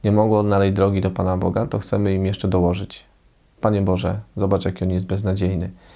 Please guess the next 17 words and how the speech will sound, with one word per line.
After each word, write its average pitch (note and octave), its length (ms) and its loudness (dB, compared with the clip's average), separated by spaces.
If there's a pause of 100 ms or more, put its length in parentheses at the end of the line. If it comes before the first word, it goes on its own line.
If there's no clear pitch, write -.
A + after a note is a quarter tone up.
(240)
jak G#2+ 160 -4
on F#2+ 100 2
nie G2 100 2
zasługuje G2 460 0
na F2+ 80 2
Twoją F2+ 300 0
miłość”. F2 400 0
Zamiast G#2+ 540 -2 (160)
modlić - 400 0
się - 100 -4
za G#2 100 2
tą G#2 180 2
osobę, G2 400 0 (760)
zamiast G2+ 380 0
próbować G2+ 600 0
jakoś, F2+ 440 -2
yy, - 680 -4